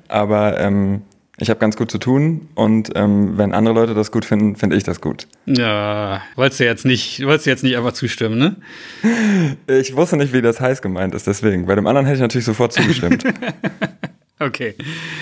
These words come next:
Speaker 2: Ähm, pass auf, bevor ich dich hier noch weiter in die Bredouille bringe, dann stell dich doch mal bitte selbst kurz vor. Wer bist du, was machst du?
Speaker 1: Ich bin, äh, David Daub, ich bin Fotograf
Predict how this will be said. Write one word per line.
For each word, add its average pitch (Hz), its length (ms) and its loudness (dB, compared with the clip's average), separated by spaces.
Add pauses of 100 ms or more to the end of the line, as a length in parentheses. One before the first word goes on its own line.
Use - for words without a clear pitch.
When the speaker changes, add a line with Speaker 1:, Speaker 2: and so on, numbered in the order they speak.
(380)
Speaker 2:
Ähm, 147 400 4
pass 165 160 0
auf, 135 220 2
bevor 143 280 0
ich 147 80 0
dich 147 140 0
hier 156 80 4
noch 135 140 2
weiter 135 180 2
in 131 80 2
die 131 60 4
Bredouille 131 400 2
bringe, 127 260 2
dann 131 140 0
stell 156 260 2
dich 202 220 -2
doch 156 160 0
mal 143 160 4
bitte 143 520 0
selbst 131 380 -2
kurz 127 460 -2
vor. 104 560 -10
Wer 117 100 -2
bist 127 220 -6
du, 175 100 -6
was 170 140 -6
machst - 280 -8
du? 147 120 -20 (1040)
Speaker 1:
Ich 135 240 0
bin, 113 340 2
äh, 104 400 2
David 104 300 0
Daub, 123 320 2
ich 107 140 -8
bin 98 640 0 (420)
Fotograf 104 720 0